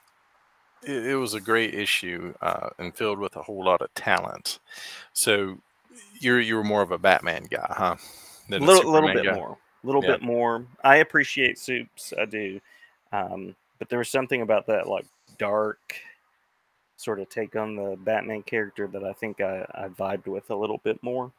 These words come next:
Speaker 1: Yeah. Um, I think Superman was, um...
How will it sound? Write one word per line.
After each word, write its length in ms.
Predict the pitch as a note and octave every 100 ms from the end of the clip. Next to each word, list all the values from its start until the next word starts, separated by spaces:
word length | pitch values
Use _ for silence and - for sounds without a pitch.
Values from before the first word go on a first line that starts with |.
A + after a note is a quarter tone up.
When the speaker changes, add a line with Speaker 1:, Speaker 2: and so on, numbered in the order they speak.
| _ _ _ _ -
Speaker 1:
Yeah. 240 | A2 A2 - _ _ _ _ _ - - - -
Um, 400 | - G#2 G2 F#2+ -
I 80 | -
think 260 | - - _ -
Superman 680 | - C3+ A#2+ G#2 G2+ F#2 F#2
was, 320 | F2+ F2+ - -
um... 460 | F#2 F2 E2 E2